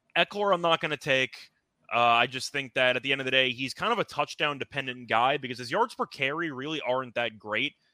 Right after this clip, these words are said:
And the Chargers hate actually giving him <laughs> carries. Like, it's really a problem. They don't give him enough volume for me,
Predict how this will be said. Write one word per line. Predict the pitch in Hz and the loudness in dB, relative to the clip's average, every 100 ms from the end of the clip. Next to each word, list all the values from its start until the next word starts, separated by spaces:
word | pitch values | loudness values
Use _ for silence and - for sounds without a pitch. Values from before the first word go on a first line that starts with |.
| _ - | _ -4
And | 151 | -2
the | |
Chargers | 143 214 262 320 - | 0 0 0 -2 -6
hate | 165 196 - | -4 -4 -2
actually | 139 - 160 147 | -2 0 -2 -6
giving | 127 139 139 | -4 -4 -4
him | 127 | -6
<laughs> | |
carries. | - 117 - 202 - - 254 269 196 | -6 -8 -6 -8 -8 -10 -12 -6 0
Like, | 165 | 2
it's | 170 | 2
really | 175 233 277 | 0 -2 0
a | 220 | 0
problem. | 151 143 147 170 202 | 4 6 6 4 0
They | 156 | 0
don't | 196 | 0
give | 196 | -2
him | 180 | 0
enough | 165 123 | 0 0
volume | 117 117 151 180 | 0 0 0 -6
for | 190 | -8
me, | 202 240 | -6 -6